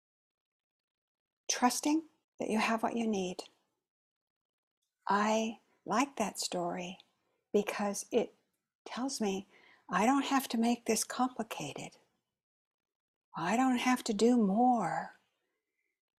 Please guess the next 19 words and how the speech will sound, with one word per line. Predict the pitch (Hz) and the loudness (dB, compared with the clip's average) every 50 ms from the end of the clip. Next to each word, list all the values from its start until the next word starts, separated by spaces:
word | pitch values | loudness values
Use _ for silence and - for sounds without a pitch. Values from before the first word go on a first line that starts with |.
| _ | _
I | 185 170 180 208 240 | -4 -2 2 2 4
don't | 247 262 254 | 4 4 2
have | 226 240 262 254 262 | 4 4 2 2 4
to | - 254 | 2 0
try | 247 - - - 240 247 269 277 269 | 0 0 0 2 2 4 4 2 2
harder. | - - 196 180 175 170 170 165 165 160 185 208 - - _ _ _ _ _ _ _ _ _ _ _ _ _ _ _ _ _ _ _ _ _ _ _ _ _ _ _ _ _ _ _ | 0 -2 -4 -4 -4 -2 -4 -4 -6 -6 -10 -12 -14 -20 _ _ _ _ _ _ _ _ _ _ _ _ _ _ _ _ _ _ _ _ _ _ _ _ _ _ _ _ _ _ _
Let | 190 180 202 233 - - | 0 2 2 2 2 0
me | 233 247 247 254 | -2 0 0 -2
just | 247 - - 196 185 196 208 208 - - - - - _ _ | -2 -2 -2 -2 0 -2 -2 -4 -4 -6 -8 -12 -14 _ _
live | - 156 165 190 214 196 165 - - - - - - - - _ _ _ _ _ _ _ _ _ | -8 -6 -4 -4 -4 -4 -6 -8 -12 -16 -16 -16 -16 -16 -18 _ _ _ _ _ _ _ _ _
in | - - 214 226 | -6 -4 -4 -2
trust | - - - 196 151 175 240 262 - - - - - - _ _ _ _ _ _ _ _ _ _ _ _ _ _ _ _ _ _ 233 226 214 - | -2 -2 -2 -2 -2 0 -2 -2 -4 -6 -8 -12 -16 -16 _ _ _ _ _ _ _ _ _ _ _ _ _ _ _ _ _ _ -20 -20 -20 -6
for | - - 196 | -2 0 2
life | 190 202 214 247 254 - - | 4 4 4 4 2 0 -4
itself. | - - - - 208 170 160 - - - - - _ _ _ _ _ _ _ _ _ _ _ _ _ _ _ _ _ - | -4 -4 -4 -2 -2 -4 -6 -8 -14 -18 -20 -20 _ _ _ _ _ _ _ _ _ _ _ _ _ _ _ _ _ -6
Let | 160 - - - | -6 -4 -4 -4
me | 208 214 202 | -4 -4 -4
just | - - 190 185 - - - | -4 -4 -4 -4 -6 -6 -8
be. | - 151 139 - | -10 -12 -12 -12